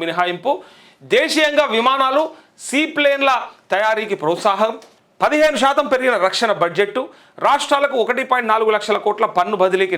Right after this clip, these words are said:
నిర్ణయం, మహిళా సాధికారతకు షీమార్ట్లు, జిల్లాకు గర్ల్స్ హాస్టల్, ఐటీ తప్పుగా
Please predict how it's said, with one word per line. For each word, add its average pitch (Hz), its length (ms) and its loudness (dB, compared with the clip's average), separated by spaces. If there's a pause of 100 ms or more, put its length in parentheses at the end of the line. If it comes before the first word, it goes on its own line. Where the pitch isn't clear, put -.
నిర్ణయం, 175 340 -2 (500)
మహిళా 269 240 2 (140)
సాధికారతకు 233 640 0 (300)
షీమార్ట్లు, 233 540 0 (360)
జిల్లాకు 208 360 0 (120)
గర్ల్స్ 208 240 0
హాస్టల్, 254 340 0 (460)
ఐటీ 285 240 -2 (160)
తప్పుగా 254 280 0